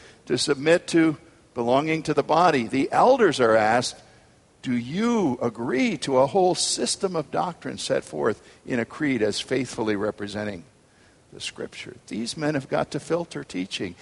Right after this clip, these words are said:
and watch who teaches and watch who leads. And if they do that well in a local church, the engine runs. And you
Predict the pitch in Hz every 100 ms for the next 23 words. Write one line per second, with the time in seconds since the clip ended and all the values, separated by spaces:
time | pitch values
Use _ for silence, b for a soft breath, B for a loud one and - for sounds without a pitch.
0 | B - 127 139 175 190 - 175 - 180
1 | - 120 95 B B 135 127 147 208 220
2 | - 202 180 185 170 123 - B - 185
3 | 190 - 160 135 220 240 214 185 147 202
4 | 233 160 147 147 143 160 196 - 165 -
5 | 214 170 - B B B - - - 233
6 | 262 208 135 139 147 147 - 131 151 165
7 | 120 107 95 - - - - _ _ _
8 | _ _ _ _ _ _ _ _ _ _
9 | _ - 123 120 202 185